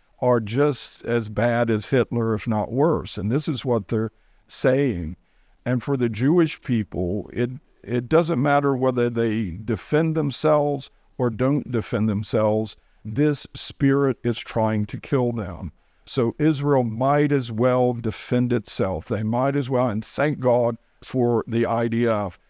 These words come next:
but we also need to be praying for God to defend this nation. The Lord says, "I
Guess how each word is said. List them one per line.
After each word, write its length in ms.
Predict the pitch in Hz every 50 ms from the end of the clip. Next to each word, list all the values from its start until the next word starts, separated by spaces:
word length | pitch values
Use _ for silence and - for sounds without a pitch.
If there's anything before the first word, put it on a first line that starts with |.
| _ _ -
but 140 | 113 110
we 140 | 104 117 113
also 320 | 107 120 123 - - 131 120
need 260 | 123 123 127 123 120
to 60 | 123
be 200 | 113 107 113 107
praying 680 | 95 - - - 143 147 147 143 147 151 147 143 143 -
for 200 | - - 107 101
God 520 | 107 107 120 120 123 123 123 123 120 -
to 120 | - 120
defend 500 | 104 98 104 104 - - 143 139 143 143
this 200 | 139 131 - -
nation. 560 | - 131 127 139 131 - - - 131 131 131 - _ _ _ _ _ _ _ _ -
The 400 | - - 139 - - 123 143 123
Lord 280 | 120 127 127 123 113
says, 360 | - - - 117 113 107 95 - - -
"I 560 | 127 143 156 151 147 131 107 101 92 85